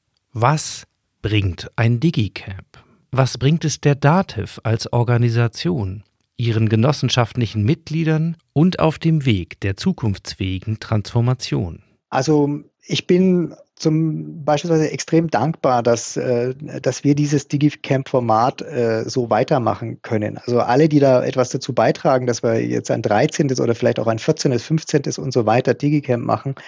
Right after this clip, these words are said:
Speaker 2: da bin ich, äh, für dieses Format extrem dankbar einfach allen, die da ihren Kopf auch für hinhalten. Ja, das ist manchmal nicht ganz so leicht, weil da, da sind Kosten damit verbunden und alles Mögliche. Und, äh, manchmal merkt man sie erst, äh, mit,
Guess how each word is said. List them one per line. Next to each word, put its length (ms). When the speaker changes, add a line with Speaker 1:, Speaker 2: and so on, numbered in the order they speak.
Speaker 2:
da 80
bin 160
ich, 200
äh, 220
für 160
dieses 280
Format 540
extrem 680
dankbar 540
einfach 520
allen, 520
die 120
da 140
ihren 220
Kopf 240
auch 160
für 180
hinhalten. 560
Ja, 140
das 160
ist 120
manchmal 300
nicht 140
ganz 220
so 100
leicht, 420
weil 100
da, 200
da 180
sind 160
Kosten 400
damit 240
verbunden 460
und 80
alles 260
Mögliche. 520
Und, 400
äh, 180
manchmal 380
merkt 260
man 100
sie 100
erst, 360
äh, 280
mit, 300